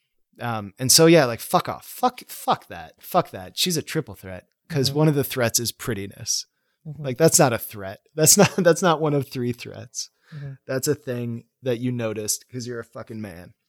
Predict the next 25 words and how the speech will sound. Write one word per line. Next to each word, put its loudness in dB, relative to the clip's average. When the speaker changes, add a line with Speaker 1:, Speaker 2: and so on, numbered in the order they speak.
Speaker 1:
But -2
it's 4
not -6
important. -14
It's 0
unimportant. -6
It's -10
boring. -10
It's 0
the -4
most -2
boring -6
thing -14
about -16
her. -20
Speaker 2:
Do -6
you -2
think -2
that 4
rebelliousness 2
is -12
still -2
a -4
part 0
of -10